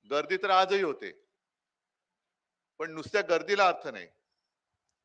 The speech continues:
त्या गर्दीमध्ये एक बांधीवपणा पाहिजे, एकजूट पाहिजे. आणि मग मी मुंबईकर असेल किंवा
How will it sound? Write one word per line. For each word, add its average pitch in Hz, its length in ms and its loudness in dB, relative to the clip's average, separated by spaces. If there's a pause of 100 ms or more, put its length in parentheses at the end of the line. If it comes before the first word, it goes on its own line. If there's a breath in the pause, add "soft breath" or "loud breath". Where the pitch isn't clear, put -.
त्या 165 120 0
गर्दीमध्ये 175 580 -2
एक 180 120 -8
बांधीवपणा 147 560 -4
पाहिजे, 95 400 -12 (140)
एकजूट 143 460 -6
पाहिजे. 92 300 -8 (1300)
आणि 165 160 -8
मग 202 260 -2 (400)
मी 156 180 -6
मुंबईकर 185 540 0
असेल 123 420 -4 (1200)
किंवा 170 560 4